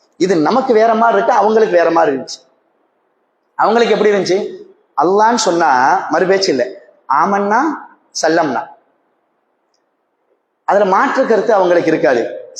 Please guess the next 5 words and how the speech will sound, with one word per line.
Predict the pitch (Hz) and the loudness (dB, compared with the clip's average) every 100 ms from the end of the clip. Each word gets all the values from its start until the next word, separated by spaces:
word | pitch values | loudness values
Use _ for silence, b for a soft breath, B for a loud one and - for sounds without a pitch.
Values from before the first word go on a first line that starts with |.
| - | -4
செய்யவா | 233 262 233 233 | 0 2 2 2
வேண்டாமா? | 175 165 156 135 117 107 - - _ _ 151 | 2 2 0 0 -2 -4 -12 -20 _ _ 0
அல்லாஹ்வுடைய | 233 277 247 226 | 2 2 4 2
வசனத்தை | 175 233 220 | 2 0 0
படிப்பாங்க, | 185 170 202 160 135 | 0 -2 0 0 0